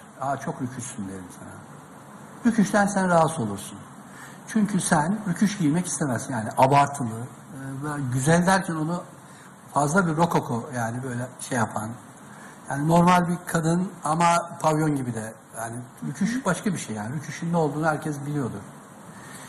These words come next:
Şimdi mesela biz Balyoz kavgası ya da Ergenekon kavgası verirken aynı hukuksuzluklar K C K'ya da yapıldı.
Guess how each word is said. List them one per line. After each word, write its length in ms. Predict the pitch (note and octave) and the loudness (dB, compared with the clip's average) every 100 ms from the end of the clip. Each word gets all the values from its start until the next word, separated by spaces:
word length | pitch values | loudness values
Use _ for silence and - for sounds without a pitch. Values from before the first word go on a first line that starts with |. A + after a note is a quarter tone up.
| - | -14
Şimdi 420 | - C#4+ B3 A3 - - - B3+ | 2 6 6 6 0 -6 -8 0
mesela 520 | A3+ G3 F3+ G3 G#3 F#3+ | 2 2 4 4 2 2
biz 320 | F3+ - - - G3+ D#3+ | 0 -2 -8 -14 -10 2
Balyoz 320 | F#3 F#3+ E3 C#3+ - | 6 8 6 2 -4
kavgası 540 | D3 C3 A#2+ - C3+ | -6 -2 -4 -4 -6
ya 140 | E3+ D#3 | -4 0
da 40 | |
Ergenekon 500 | D3+ D3+ D#3+ D#3 F#3+ | 0 0 -2 0 0
kavgası 460 | D3 A#2 A2+ - F#3 | 0 -4 -6 -8 -6
verirken 380 | C#3 G3 C4+ - - | -6 -4 -6 0 6
aynı 260 | A#3 G#3 | 6 6
hukuksuzluklar 880 | C#3 C3 B2 - A#2+ - A3 C4 - | 2 -2 -8 -6 -6 -2 -2 -2 0
K 160 | G3 F3+ | 2 2
C 80 | |
K'ya 200 | F3 D#3+ | 2 0
da 40 | A#2+ | -2
yapıldı. 400 | G#2 - G2 | -4 -8 -12